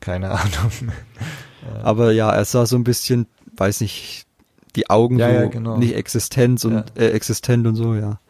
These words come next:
Speaker 1: Ja.
Speaker 2: Aber den sieht man ja nicht so oft. <laughs> Ist auch eher so ein,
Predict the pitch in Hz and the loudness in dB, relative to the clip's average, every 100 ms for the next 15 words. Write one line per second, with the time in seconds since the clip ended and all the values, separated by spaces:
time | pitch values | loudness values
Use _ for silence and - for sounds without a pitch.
0 | - - 107 110 110 - _ _ - - | -20 -14 -10 -10 -12 -20 _ _ -18 -18
1 | - - _ _ _ - - 104 104 101 | -20 -20 _ _ _ -10 -2 0 2 2
2 | 95 - - _ _ _ _ _ _ - | 0 -6 -20 _ _ _ _ _ _ -20
3 | _ - 113 104 107 110 101 98 - 98 | _ -2 2 2 2 2 2 2 2 2
4 | 92 - - - - - _ _ _ _ | 2 -2 -8 -12 -12 -14 _ _ _ _
5 | - - - - - - - 104 104 101 | -20 -20 -18 -20 -20 -20 -2 2 2 2
6 | 101 101 98 | 0 0 -4